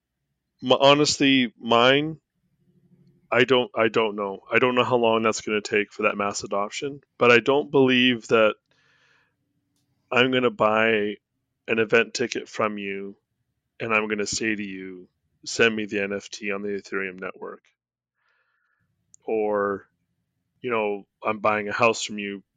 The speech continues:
Let's, let's jump on the Ethereum network and let's transfer the asset that way." I, I don't think it's gonna be like that. I think there's a strong business case on the things we've already mentioned,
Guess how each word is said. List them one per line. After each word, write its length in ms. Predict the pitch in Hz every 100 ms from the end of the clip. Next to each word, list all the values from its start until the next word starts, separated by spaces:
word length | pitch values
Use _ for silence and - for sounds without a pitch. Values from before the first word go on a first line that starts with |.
| _
Let's, 320 | 113 110 - 117
let's 140 | 117
jump 300 | - 110 107
on 100 | 107
the 80 | 104
Ethereum 480 | 98 - 104 101 101
network 460 | 101 92 95 -
and 80 | 98
let's 180 | 98 -
transfer 460 | - 101 98 -
the 140 | 98 98
asset 420 | 95 90 - 92 -
that 220 | 95 90
way." 240 | 92 90 - _ _ _
I, 120 | 117 120
I 100 | 131
don't 180 | 147 139
think 160 | 147
it's 140 | 127 -
gonna 240 | 127 113
be 180 | 101 104
like 200 | 98 95
that. 180 | 95 92
I 100 | 113
think 340 | - 127 117 _ _ _ _ _ _ _ _ _ _ _ _ _
there's 560 | 120 131 123 113 - _ _ _ _
a 80 | 127
strong 400 | - - 127 120
business 440 | 107 123 131 131
case 520 | - 135 147 151 - -
on 460 | - 117 113 110 107 _ _ _
the 80 | -
things 360 | 117 117 107
we've 140 | 120 107
already 320 | 110 107 107
mentioned, 580 | 104 113 - 147 156